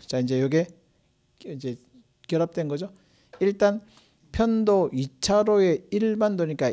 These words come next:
일, 이, 팔이 되겠죠. 일, 이, 팔. 근데 일 점 오 톤 화물차는 일반 도로에서는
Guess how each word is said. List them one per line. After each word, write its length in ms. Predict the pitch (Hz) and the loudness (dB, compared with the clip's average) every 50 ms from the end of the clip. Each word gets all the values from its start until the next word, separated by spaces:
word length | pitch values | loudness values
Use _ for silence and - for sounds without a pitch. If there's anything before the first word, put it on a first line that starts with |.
| - - | -2 -4
일, 680 | 202 208 208 220 220 220 220 220 214 208 220 214 208 143 127 | -4 -2 -2 0 0 0 2 0 0 0 -2 -2 -4 -2 -2
이, 300 | 139 151 160 165 180 208 - - _ _ _ _ | 0 0 0 -2 -2 -6 -10 -20 _ _ _ _
팔이 280 | - - 185 190 190 196 | -6 -4 -2 0 0 0
되겠죠. 360 | 180 143 135 131 127 - 120 | 0 -2 -4 -4 -8 -8 -8
일, 200 | 127 127 127 123 | -6 -4 -4 -4
이, 60 | 123 | -6
팔. 260 | 123 - - 85 - - - - - - - - - | -8 -8 -10 -10 -10 -12 -18 -18 -18 -16 -18 -16 -8
근데 400 | - 208 208 202 202 170 131 - - - - _ _ _ _ - | -2 -2 2 4 4 4 4 0 -4 -14 -20 _ _ _ _ -2
일 240 | 233 254 262 254 | 0 0 0 -2
점 260 | - - 262 262 254 240 | -2 0 2 2 4 2
오 140 | 202 185 190 | 0 0 -2
톤 200 | - 196 202 190 | -4 -4 -4 -4
화물차는 1120 | 135 - 165 160 165 180 180 175 175 - - 180 185 170 170 160 147 165 185 202 208 226 233 - _ _ - | -4 -4 -4 -4 -2 -4 -6 -6 -8 -8 -8 -6 -4 -4 -4 -4 -4 -2 -2 -2 -4 -6 -10 -12 _ _ -8
일반 500 | 208 233 262 254 254 262 262 285 285 269 | -4 -4 -4 -2 -2 -2 -2 -2 -2 -2
도로에서는 840 | 226 196 180 180 180 170 156 147 - 160 156 165 185 202 220 240 | -2 -2 -2 -2 -2 -2 -4 -6 -8 -10 -8 -8 -6 -8 -8 -10